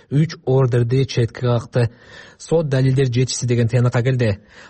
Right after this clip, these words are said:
Британиянын кылмыштуулукка каршы улуттук агенттиги Лондондогу жалпы баасы жүз төрт миллион доллардан ашкан бул үйлөр Нуралинин атасы жана Дарига Назарбаеванын мурдагы күйөөсү маркум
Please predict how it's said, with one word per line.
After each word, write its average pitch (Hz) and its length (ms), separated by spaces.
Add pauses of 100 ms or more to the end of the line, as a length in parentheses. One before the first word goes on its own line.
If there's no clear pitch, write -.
Британиянын 131 480
кылмыштуулукка 131 560
каршы 123 320
улуттук 127 380
агенттиги 127 560
Лондондогу 123 680
жалпы 131 360
баасы 135 540
жүз 123 320
төрт 151 240
миллион 131 380
доллардан 131 420
ашкан 131 460
бул 131 260
үйлөр 135 400 (320)
Нуралинин 160 540
атасы 147 400
жана 113 220
Дарига 123 300
Назарбаеванын 131 840
мурдагы 123 360
күйөөсү 135 600 (100)
маркум 123 540